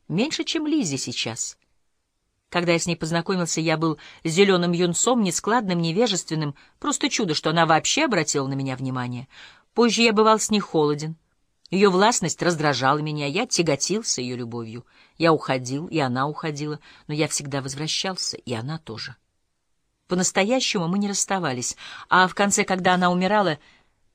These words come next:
я всех остальных от нее отвадил. Умирала Клемент долго. Газетные заголовки были набраны еще месяца за два.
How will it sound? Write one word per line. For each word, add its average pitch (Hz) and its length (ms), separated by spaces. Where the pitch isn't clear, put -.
я 180 200
всех 190 280
остальных 151 480
от - 160
нее 127 220
отвадил. 117 500
Умирала 170 480
Клемент 160 440
долго. 120 400
Газетные 208 440
заголовки 214 480
были 202 160
набраны 196 360
еще 190 240
месяца 185 400
за 170 240
два. 127 200